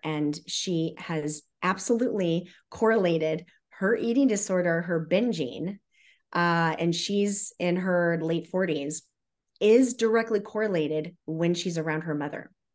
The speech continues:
When she's around her mother, whether it's talking to her on the phone, being around her, um, having a dinner with her, she will go home, and it usually lasts for about a week where she'll binge and then vomit.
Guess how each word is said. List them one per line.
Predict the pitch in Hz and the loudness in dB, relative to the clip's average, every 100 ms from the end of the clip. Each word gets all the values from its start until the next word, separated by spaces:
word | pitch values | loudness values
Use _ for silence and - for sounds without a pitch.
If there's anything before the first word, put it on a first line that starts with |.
| _ _ _ - | _ _ _ -14
When | - 143 | -4 -4
she's | 165 220 240 | -2 -2 -2
around | 233 233 | 0 0
her | 269 | 2
mother, | 247 190 165 160 - | 2 2 2 0 -4
whether | 165 160 160 151 | -6 -2 -2 -2
it's | 156 - | -4 -8
talking | - - 190 220 | -6 -6 -4 -2
to | |
her | 208 | -2
on | |
the | 202 | -2
phone, | 190 208 196 196 190 | -4 -4 -2 0 -2
being | 180 180 | -2 -2
around | 180 175 170 | 0 -2 -2
her, | 180 175 170 180 - - _ _ | -2 0 0 -2 -8 -20 _ _
um, | - 170 156 156 156 151 - _ _ _ | -2 0 2 0 -2 -4 -10 _ _ _
having | 180 190 190 175 | -6 -2 2 2
a | |
dinner | 170 175 175 | 2 0 0
with | 156 156 | 0 -2
her, | 160 151 151 - _ - _ | -4 -4 -6 -10 _ -20 _
she | - - | -8 -2
will | 175 | 0
go | 180 185 | 2 2
home, | 180 175 156 160 160 | 2 0 0 0 -2
and | 160 151 | -4 -2
it | 151 160 | -2 -2
usually | 165 160 160 | -4 -2 -2
lasts | 151 151 | -2 -4
for | - | -4
about | 156 156 | -4 -2
a | 151 | -4
week | 170 170 151 - | -2 0 -2 -6
where | |
she'll | 156 - 147 | -8 -6 -6
binge | 151 170 151 151 151 180 - | -4 -4 -2 -4 -6 -8 -8
and | |
then | 156 147 | -6 -4
vomit. | 147 151 156 - - | -4 -4 -6 -8 -16